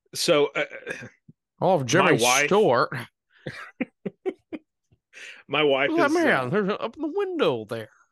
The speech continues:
Speaker 2: It's a
Speaker 1: is
Speaker 2: wheelchair. <laughs> Sorry, I'm gonna stop.
Speaker 1: You did a good job of that. Uh, <laughs> my, my wife is reading through a lot of the Jane Austen novels. She read Northanger Abbey, and we
Speaker 2: Oh,
Speaker 1: started watching
Speaker 2: yes.
Speaker 1: the,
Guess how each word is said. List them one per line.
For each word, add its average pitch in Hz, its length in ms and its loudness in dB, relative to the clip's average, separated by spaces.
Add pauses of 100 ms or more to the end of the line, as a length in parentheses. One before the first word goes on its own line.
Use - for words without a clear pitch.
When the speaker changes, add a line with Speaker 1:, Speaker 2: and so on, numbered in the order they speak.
(400)
Speaker 2:
It's 381 160 2
a 392 40 4
Speaker 1:
is 370 160 0
Speaker 2:
wheelchair. 320 880 4 (400)
<laughs> - 380 -16
Sorry, 135 280 -2
I'm 147 160 -8
gonna 147 180 -10
stop. - 440 -14 (560)
Speaker 1:
You 311 120 -16
did 311 160 -6
a 311 60 -4
good 151 260 -6
job 156 260 -4
of 147 60 -6
that. 104 220 -12 (680)
Uh, 160 540 4 (320)
<laughs> 147 40 -8 (1000)
my, 147 140 -8 (100)
my 139 160 0
wife 135 260 0
is 139 160 -8
reading 131 300 -6
through 135 200 -6
a 120 40 -6
lot 117 160 -4
of 120 80 -6
the 113 100 -12
Jane 113 280 -10
Austen 110 380 -14
novels. 117 420 -12 (480)
She - 160 -8
read 120 200 2
Northanger 110 460 -4
Abbey, 110 480 -6 (460)
and 208 120 2
we 214 100 2
Speaker 2:
Oh, 208 100 2
Speaker 1:
started 127 240 -2
watching 120 460 -6
Speaker 2:
yes. 113 320 -18
Speaker 1:
the, 110 180 -2